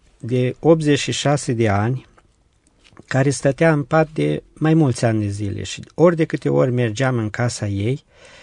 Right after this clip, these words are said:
ea începea să spună cum și ce a mai vorbit Dumnezeu în, în ultimele zile. Ea nu spunea niciodată lucruri vechi, ci îmi vorbea de experiențe de o săptămână încoace.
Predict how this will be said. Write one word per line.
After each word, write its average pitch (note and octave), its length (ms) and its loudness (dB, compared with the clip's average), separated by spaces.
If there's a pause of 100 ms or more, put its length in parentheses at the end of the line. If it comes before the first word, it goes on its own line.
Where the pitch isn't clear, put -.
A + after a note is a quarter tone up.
(120)
ea C3+ 160 -2
începea C#3+ 400 -4
să C3+ 160 -8
spună C#3+ 560 -4 (260)
cum F#3 380 -2 (340)
și - 200 -8
ce E3 220 2
a D#3 60 4
mai C#3+ 160 0
vorbit B2+ 360 0
Dumnezeu B2 500 -4
în, A#2 120 -4 (160)
în G#3 140 -4
ultimele E3 500 0
zile. A#2+ 300 -2
Ea A#2 140 0
nu F3 280 -4 (140)
spunea D3+ 420 -6
niciodată D3 560 -4
lucruri B2+ 500 -4
vechi, A2+ 380 -2 (760)
ci - 140 -14
îmi B2 140 0
vorbea C3 360 2
de E3+ 100 0
experiențe D#3+ 880 -2 (200)
de C#3 200 -2
o G#3 100 8
săptămână G3 580 -2
încoace. E3+ 640 -2